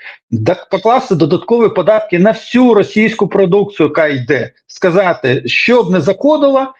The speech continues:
да, ми не закриваємо, не маємо права закрити, але платите мито п'ятдесят відсотків. І це мито йшло би в відповідний фонд для, до допомоги Україні. Ви б це компенсували.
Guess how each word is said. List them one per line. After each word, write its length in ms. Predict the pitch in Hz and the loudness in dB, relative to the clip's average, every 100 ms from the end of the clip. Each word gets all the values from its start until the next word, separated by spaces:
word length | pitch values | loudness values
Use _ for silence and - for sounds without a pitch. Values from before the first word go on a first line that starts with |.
| _ _ - | _ _ -4
да, 320 | 202 302 262 | -2 0 0
ми 280 | 202 226 302 | 2 4 4
не 120 | 262 | 4
закриваємо, 680 | 190 196 202 240 269 233 208 | 2 0 2 2 2 2 2
не 100 | 196 | 2
маємо 260 | 208 202 | 2 0
права 260 | 196 196 180 | 0 0 0
закрити, 380 | 196 233 277 226 | 0 0 2 2
але 160 | 262 | 2
платите 520 | 254 233 220 214 202 | 2 0 2 0 2
мито 320 | 175 208 233 147 | 4 4 2 -2
п'ятдесят 500 | 156 147 - 196 170 | -2 0 0 0 0
відсотків. 520 | 139 147 120 - 165 | -2 -2 -2 -2 -2
І 40 | |
це 200 | 123 247 | 0 2
мито 360 | 240 269 285 202 | 4 2 2 0
йшло 520 | 185 - 170 196 156 | 0 0 2 2 0
би 220 | 208 311 | 0 0
в 60 | 302 - - | -2 -10 -2
відповідний 800 | 147 233 - 214 240 214 156 175 | 0 0 0 2 2 2 0 0
фонд 360 | - 254 302 302 - | 0 2 2 0 -4
для, 220 | 156 135 | -2 -2
до 440 | - 123 185 175 160 | -2 -2 0 2 0
допомоги 520 | 165 180 180 220 208 | 0 0 2 2 2
Україні. 640 | 190 190 175 151 113 107 - _ _ | 2 0 0 0 0 -4 -10 _ _
Ви 160 | 139 202 | -2 -2
б 100 | - | 0
це 160 | 226 | -2
компенсували. 960 | 214 214 190 214 - 214 190 147 110 - | 0 0 0 -2 0 0 2 0 -2 -8